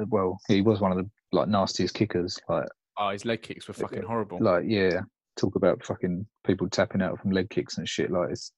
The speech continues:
Speaker 1: he smashes people, but it's gonna
Speaker 2: Yeah.
Speaker 1: be interesting.
Speaker 2: Uh, well, I remember when he fought Uriah Faber. Faber's legs afterwards, fucking ho-, horrendous,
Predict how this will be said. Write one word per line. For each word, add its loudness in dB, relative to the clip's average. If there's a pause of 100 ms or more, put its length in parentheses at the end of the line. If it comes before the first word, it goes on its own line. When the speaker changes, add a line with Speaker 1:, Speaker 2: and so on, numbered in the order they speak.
Speaker 1:
he -2
smashes -4
people, 0
but -2 (1000)
it's -20
gonna 6
Speaker 2:
Yeah. 6
Speaker 1:
be 6
interesting. -2 (560)
Speaker 2:
Uh, 2
well, 2
I 4
remember 2
when 2
he -2
fought -2
Uriah 4
Faber. 2
Faber's 0
legs 0
afterwards, 0
fucking -10
ho-, -12
horrendous, -4